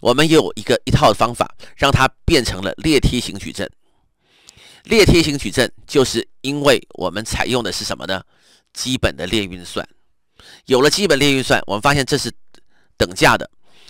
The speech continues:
那么列梯形的矩阵有什么好处？我们可以一眼看出来这个答案到底有几个答案，是，是无限多组解呢，还是唯一解呢，还是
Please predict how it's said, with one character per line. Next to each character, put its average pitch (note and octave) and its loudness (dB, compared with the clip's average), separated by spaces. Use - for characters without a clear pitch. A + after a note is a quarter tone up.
那 E3 2
么 C#3+ 4
列 F#3 4
梯 F3+ 4
形 C#3 -2
的 C#3 2
矩 A2 -4
阵 A#2 2
有 A2+ -2
什 A#2 -4
么 A#2+ 0
好 F2 0
处？ C3 -2
我 - -4
们 G#2+ -2
可 B2+ 0
以 - -2
一 E3+ -4
眼 G#2 2
看 A#2 0
出 G#2+ -4
来 E2+ -2
这 - -10
个 A#2+ -2
答 - -2
案 B2 -2
到 D3 6
底 - -8
有 A2 0
几 - -4
个 F2+ -6
答 E2 -4
案， F2+ -4
是， - -2
是 - 0
无 C3+ 0
限 D#3+ 4
多 D3+ 6
组 C3 0
解 G#2+ 2
呢， F2 -2
还 A2 -6
是 A#2 -4
唯 A#2+ 2
一 E3 -6
解 A2+ -2
呢， G2+ -4
还 - 2
是 - 0